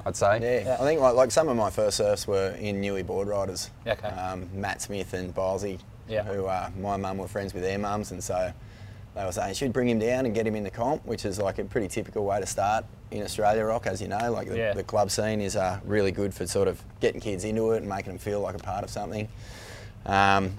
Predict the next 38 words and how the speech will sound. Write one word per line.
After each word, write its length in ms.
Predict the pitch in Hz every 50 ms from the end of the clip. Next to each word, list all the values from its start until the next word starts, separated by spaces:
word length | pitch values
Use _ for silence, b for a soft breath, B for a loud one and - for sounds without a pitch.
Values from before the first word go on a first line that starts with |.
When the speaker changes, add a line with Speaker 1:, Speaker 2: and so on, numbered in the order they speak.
| - - -
Speaker 2:
but, 300 | 110 104 101 98 - - - - - - -
you 140 | 110 107 104
know, 220 | 104 104 101 101 107
I 40 | 107 98
r-, 140 | 110 101 92 - - -
clearly 580 | - - - 127 127 127 127 123 123 117 113
remember 440 | 110 107 104 104 101 104 101 101 98
Ronnie's 460 | 95 101 101 101 98 98 95 92 -
first 380 | - - 104 98 98 95 90 -
ever 360 | 92 98 92 98 92 92 92 - - - - - - - - - - -
early, 360 | 104 104 104 101 98 90 87 - - - - - - - - - - - -
when, 140 | - 92 135
Speaker 3:
Early 120 | - 92
Speaker 2:
uh, 80 | 98 98 98 104
Speaker 3:
surf. 40 | 101
Speaker 2:
Mum, 440 | 101 104 110 110 107 107 107 95 92 - 98
you 100 | 104 101
know, 140 | 95 95 101
wouldn't 260 | 104 110 113 104 107
let 140 | 104 101 98
him 100 | 101 92
surf 260 | 92 - 104 104 92
out 160 | 104 90 92 -
front 260 | 120 123 135 135 -
'cause 160 | - 95 110
Speaker 3:
Mm. 60 | 107 104
Speaker 2:
Newey's 220 | 101 98 92 -
just 140 | 98 92 -
a 60 | 90
giant 340 | 85 85 101 95 95 92 -
long 160 | 95 98 92
beach 280 | 85 95 95 98 - -
with 120 | 92 82
channels 380 | - - 98 95 95 98 95 95
and 120 | 98 87
rips 240 | 90 98 95 - -
everywhere. 400 | 101 95 95 95 95 95 95 95
Speaker 3:
Yeah. 220 | 98 101 98 87